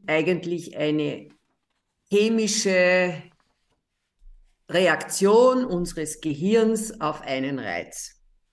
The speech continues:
der überlebensnotwendig ist. Alle Säugetiere empfinden Angst.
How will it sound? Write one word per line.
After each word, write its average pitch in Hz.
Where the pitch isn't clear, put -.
der 185
überlebensnotwendig 151
ist. -
Alle 220
Säugetiere 180
empfinden 147
Angst. 127